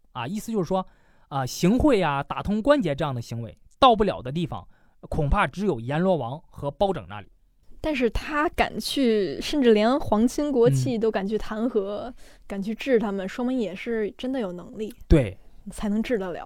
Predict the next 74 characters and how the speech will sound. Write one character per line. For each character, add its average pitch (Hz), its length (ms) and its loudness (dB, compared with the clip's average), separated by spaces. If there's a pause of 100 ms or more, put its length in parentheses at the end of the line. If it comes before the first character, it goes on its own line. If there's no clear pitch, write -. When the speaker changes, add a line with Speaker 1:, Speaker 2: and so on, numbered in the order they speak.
Speaker 2:
他 208 80 -12
们。 185 120 -16
Speaker 1:
对， 123 220 0
包 247 220 8
拯 160 200 2
这 160 100 0
个 151 80 0
人 117 180 0
呢， 117 160 -2
就 143 140 -4
是 131 160 -2
那 127 160 0
种 101 320 -8
不 269 100 6
仅 185 200 4
仅 160 120 2
是 139 200 -6
刚 175 260 2
正 139 100 -2
无-， 120 160 -8
性 247 240 -2
格 123 120 0
上 113 140 -4
刚 117 200 -4
正 113 80 -4
无 92 100 -10
私， - 180 -14 (240)
本 127 220 2
身 254 200 4
也 151 120 4
是 107 320 -6 (200)
很 - 200 -2
有 123 100 0
才 117 200 -8
能 117 140 -8
的 101 80 -12
人。 110 100 -18 (200)
Speaker 2:
嗯， 226 280 -4
Speaker 1:
啊， 202 160 -10
Speaker 2:
嗯。 196 240 -14 (300)
Speaker 1:
那 240 100 -4
你 170 100 0
看， 208 260 0
就 160 120 -4
是 139 140 -8
包 226 200 2
拯 147 140 -2
这 139 80 -6
个 151 80 -4
人 127 340 -8
公 196 200 0
正 151 120 -2
无 127 80 -6
私 147 200 -8
啊， 104 200 -14
他 - 80 -4
又 180 80 0
不 170 120 -2
断 175 120 -2
地 123 80 -6
弹 147 220 -8
劾 143 80 -8
别 113 140 -12
人， 104 100 -20 (300)
那 190 100 -4
照 311 200 6
理 131 140 -2
说 190 440 0
他 - 180 -2
这 294 100 0
种 117 140 -4
做 98 160 -2
法 104 140 -6
吧， 113 280 -12